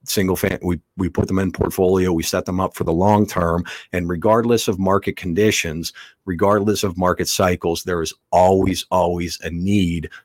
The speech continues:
for regular houses in regular neighborhoods. Uh, if you look at, uh, what we call the B neighborhoods in and around Pittsburgh,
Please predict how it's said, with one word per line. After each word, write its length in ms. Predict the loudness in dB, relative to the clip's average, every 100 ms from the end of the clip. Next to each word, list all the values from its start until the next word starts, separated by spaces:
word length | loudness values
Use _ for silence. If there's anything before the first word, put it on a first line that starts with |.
| _
for 520 | -4 -2 0 0 -2 _ _
regular 380 | -2 0 0 0
houses 640 | 0 -2 -2 -4 -4 -6 -6
in 180 | -6 -2
regular 460 | -2 0 -2 -2
neighborhoods. 640 | -2 -4 -6 -8 -10 -8 -10 -12 -12 0
Uh, 240 | 2 2 2
if 220 | -2 2
you 160 | 4
look 240 | 6 4 4
at, 320 | 2 2 -4 0
uh, 200 | 2 4
what 160 | 4
we 120 | 2
call 200 | 2 2
the 120 | 2 -2
B 340 | 0 2 2
neighborhoods 800 | 2 0 0 -2 0 -2 -2 -10 -16 _
in 160 | -2 0
and 100 | 0
around 380 | 0 2 0 -2
Pittsburgh, 640 | -4 -6 0 2 2 0